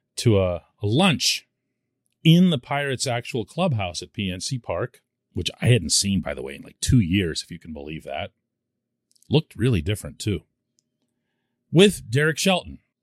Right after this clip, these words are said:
And it had been made clear, politely, but strongly enough, that he couldn't even say a player's name.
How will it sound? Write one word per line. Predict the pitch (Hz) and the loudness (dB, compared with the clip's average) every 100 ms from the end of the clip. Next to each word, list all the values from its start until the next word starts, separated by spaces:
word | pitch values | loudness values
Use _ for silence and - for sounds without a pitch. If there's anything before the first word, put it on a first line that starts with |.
| _ _ _ _ _ _ _ _ _ | _ _ _ _ _ _ _ _ _
And | 123 131 127 - | 0 0 0 -2
it | 120 | -2
had | 131 | -2
been | 127 139 | -4 -4
made | 110 117 - | -2 -4 -6
clear, | 143 170 107 101 - _ _ _ _ _ _ _ _ _ _ | -2 2 2 0 -8 _ _ _ _ _ _ _ _ _ _
politely, | - 185 202 202 - 104 113 175 _ _ | -2 2 4 2 0 0 2 0 _ _
but | 160 160 190 _ _ _ _ _ _ _ - | -2 -2 -6 _ _ _ _ _ _ _ -8
strongly | - 185 180 165 139 | 0 2 4 4 4
enough, | 131 170 131 - | 2 0 -4 -6
that | 113 104 _ _ _ _ _ - | -8 -8 _ _ _ _ _ -2
he | 214 | 0
couldn't | - 185 160 - | 0 -2 -2 -4
even | 147 147 127 117 | -4 -2 -2 -2
say | 92 - 147 139 107 95 92 _ _ _ _ - | -2 -2 0 2 2 -2 -6 _ _ _ _ -10
a | |
player's | - 123 117 107 95 | -8 -4 -4 -4 -4
name. | 107 92 | -4 -6